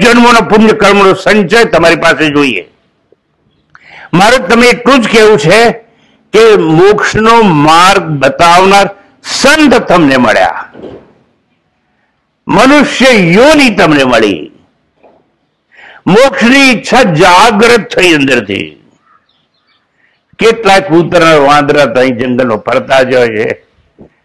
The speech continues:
અત્યારે હું બોલું છું, એવું શ્રવણ કરનારા મનુષ્ય યોનિ સિવાયના પણ ઘણા છે,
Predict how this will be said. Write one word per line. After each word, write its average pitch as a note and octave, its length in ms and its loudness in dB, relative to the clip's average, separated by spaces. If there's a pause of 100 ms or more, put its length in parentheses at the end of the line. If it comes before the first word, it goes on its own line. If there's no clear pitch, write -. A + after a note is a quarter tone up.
(140)
અત્યારે B2 420 -2
હું C#3+ 160 0
બોલું F3+ 300 2
છું, G3 440 0 (200)
એવું C#3 320 0
શ્રવણ D3+ 380 0
કરનારા F3 680 0 (300)
મનુષ્ય D#3+ 460 0
યોનિ E3 400 2
સિવાયના F#3 460 0
પણ F#3+ 200 -4
ઘણા A3 240 -2
છે, D#3+ 200 -18